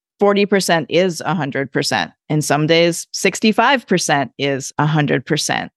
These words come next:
And so how do we give ourselves permission and create that culture within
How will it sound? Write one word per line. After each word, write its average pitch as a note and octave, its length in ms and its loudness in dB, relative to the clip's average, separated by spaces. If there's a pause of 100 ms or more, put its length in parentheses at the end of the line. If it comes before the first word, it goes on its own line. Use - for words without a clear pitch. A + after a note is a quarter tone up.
(380)
And D3+ 200 -2
so D#3+ 320 2 (300)
how G3+ 580 0
do G3 220 2
we F3 680 0 (220)
give G3+ 220 2
ourselves D#3+ 640 2
permission G#3 800 0
and E3+ 240 0
create F#3 420 2
that D#3 200 0
culture E3+ 640 0
within D3+ 800 -2